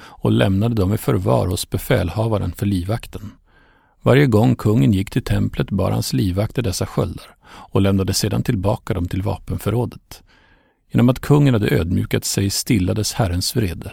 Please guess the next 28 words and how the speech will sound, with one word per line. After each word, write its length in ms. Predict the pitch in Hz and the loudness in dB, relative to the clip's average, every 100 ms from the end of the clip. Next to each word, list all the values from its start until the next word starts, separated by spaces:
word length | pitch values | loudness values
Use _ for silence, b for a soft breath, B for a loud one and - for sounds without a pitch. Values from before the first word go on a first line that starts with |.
| - _ | -16 _
och 120 | 104 | -2
han 100 | 98 | 0
avstod 640 | - 110 92 - - 127 | 2 2 0 -2 0 -2
från 180 | - 104 | 0 -2
det 100 | 95 | 0
straff 480 | - - - 107 - | -2 -2 -2 -2 -4
han 80 | 95 | -4
hade 140 | 85 | -4
planerat. 640 | - 107 123 90 - - - b b b b b - | -2 0 0 -4 -12 -20 -20 b b b b b -2
Istället 460 | 104 - 95 107 | -2 0 0 0
följde 300 | - 101 92 | 0 0 0
faktiskt 420 | - 104 - 110 | -2 -4 -4 -2
några 240 | - 104 107 | -2 0 -2
goda 440 | 110 120 92 143 | 0 0 0 0
år 220 | 92 90 | 0 -2
i 20 | 95 | -2
Juda. 380 | 101 - - - _ _ _ _ _ _ _ _ _ _ _ | -4 -6 -14 -20 _ _ _ _ _ _ _ _ _ _ _
Kung 240 | - 110 104 | 2 4 4
Rehabeam 580 | 104 104 117 131 131 | 2 2 2 4 2
befäste 460 | 120 - 107 - 120 | 0 -2 -2 -2 -4
sin 180 | - 110 | -2 -2
ställning 640 | - - 90 104 120 117 | 0 -2 0 0 0 -2
och 140 | - 123 | 0 2
regerade 440 | 101 92 110 104 | 2 2 0 0
sjutton 500 | 98 - - - 127 | -2 -4 -6 -4 -4
år 160 | 92 98 | -2 -2
i 40 | |
Jerusalem, 580 | 104 113 87 - 90 | 0 0 -2 -4 -6